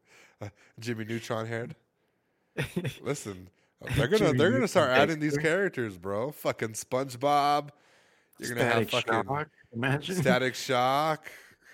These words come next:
Speaker 1: fucking Jimmy Neutron, Dexter.
Speaker 2: Ben Ten.
Speaker 1: Ben Ten? That would be crazy, bro. Ben Ten would be crazy with, like, an animation of him fucking turning into a different, uh, animal.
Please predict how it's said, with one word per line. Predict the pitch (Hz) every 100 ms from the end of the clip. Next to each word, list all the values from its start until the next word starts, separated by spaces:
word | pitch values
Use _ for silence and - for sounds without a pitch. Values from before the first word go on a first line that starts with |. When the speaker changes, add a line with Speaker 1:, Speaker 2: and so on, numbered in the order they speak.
| -
Speaker 1:
fucking | 139 135 123 117
Jimmy | 117 135 147
Neutron, | 139 151 147 165 151 147 151 147 131
Dexter. | 110 139 - 120 117 147
Speaker 2:
Ben | 113 120 127 135 139 - - _ _ - _ _ _
Ten. | 113 156 185 196
Speaker 1:
Ben |
Ten? | 160 180 202 233 285 247 - 208 _ - - - - -
That | 143 262
would | 302 170
be | 165
crazy, | - 165 185 139 113
bro. | 95 107
Ben | 113 156 233
Ten | - 196 185
would | 120
be | 107
crazy | - 113 113 98 95 92
with, | 110 120
like, | 110
an |
animation | 110 131 123 131 131 123
of | 113
him | 123
fucking | - 123 117 104 95 92 _ _ _ _
turning | 135 131 120
into | 120 120
a |
different, | 110 117 117 107 -
uh, | 110
animal. | 107 98 117 131 151